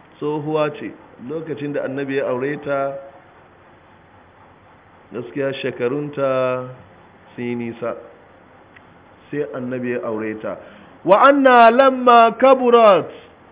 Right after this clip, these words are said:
lokacin da ita ta samu yawan shekaru,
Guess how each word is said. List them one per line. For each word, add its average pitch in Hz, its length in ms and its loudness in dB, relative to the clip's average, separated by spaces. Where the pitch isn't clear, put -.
lokacin 185 640 -4
da 160 80 2
ita 147 580 0
ta 160 80 -10
samu 135 340 -2
yawan 139 360 2
shekaru, 110 580 -6